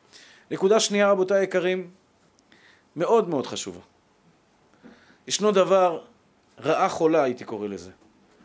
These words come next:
קוראים לה מידת הגאווה. מידת גאווה של אבא ואמא, של שני ההורים ביחד. מידת גאווה שכל אחד רוצה שהבן שלו יהיה מינימום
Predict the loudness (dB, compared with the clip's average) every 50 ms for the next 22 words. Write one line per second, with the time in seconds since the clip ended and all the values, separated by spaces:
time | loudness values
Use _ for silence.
0 | _ _ _ _ 0 2 4 4 4 2 0 2 0 0 2 2 0 2 2 2
1 | 2 0 0 -2 -4 -4 -12 _ _ _ _ _ _ _ _ _ _ _ _ _
2 | _ _ _ _ _ _ _ _ _ _ _ _ _ _ _ -18 -4 0 0 0
3 | 2 2 2 2 2 0 0 2 2 2 2 0 -2 -6 _ _ _ _ _ _
4 | _ _ _ _ _ _ _ -20 -20 _ _ _ _ _ _ _ _ _ _ _
5 | _ _ _ -6 0 0 0 2 2 2 4 4 2 4 4 2 2 2 -2 -4
6 | -6 -8 -12 _ _ _ _ _ _ _ _ _ _ _ _ _ _ -6 -4 -4
7 | -4 -4 -4 -4 -4 0 0 2 4 4 4 4 4 2 2 2 2 4 4 4
8 | 2 -2 -6 -10 -10 -12 _ _ _ _ _ _ _ _ _ _ _ _ _ _
9 | _ _ _ _ _ _ _ _ _ _ -4 0 2 2 2 2 2 2 4 4
10 | 4 4 2 2 2 2 0 -2 -6 -2 0 0 2 2 2 0 2 0 0 2
11 | 0 -2 -2 0 -2 -2 0 2 0 0 2 0 -2 -2 0 -2 -2 0 2 2
12 | 2 2 2 0 -4 -6 -6 0 2 2 2 2 0 0 -2 0 0 0 0 0
13 | 0 0 0 2 2 0 -2 -4